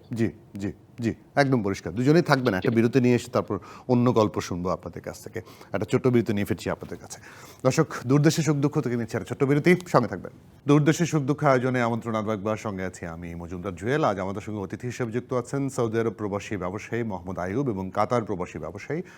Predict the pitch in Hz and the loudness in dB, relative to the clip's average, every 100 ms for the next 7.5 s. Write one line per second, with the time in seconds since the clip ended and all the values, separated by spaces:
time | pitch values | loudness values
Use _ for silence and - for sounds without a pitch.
0 | - - 98 80 82 80 - - _ - | -20 -16 -10 -10 -10 -14 -14 -20 _ -14
1 | 82 - - - 135 104 - - - - | -12 -12 -2 2 2 0 -6 -18 -20 -20
2 | - - - 110 117 113 110 92 87 95 | -20 -14 0 2 4 2 0 0 0 -2
3 | 117 113 110 113 110 123 127 113 117 117 | -2 0 2 2 2 0 0 0 4 4
4 | 92 107 127 135 151 151 - 135 135 151 | 4 2 4 6 6 6 4 0 0 0
5 | 143 - 143 85 98 98 107 - 123 147 | -2 0 -2 0 -2 -2 -4 -4 -4 -4
6 | - 135 - - 165 - 135 143 143 135 | 0 0 0 2 2 4 4 4 4 2
7 | 170 147 - 135 147 | 0 0 -2 0 0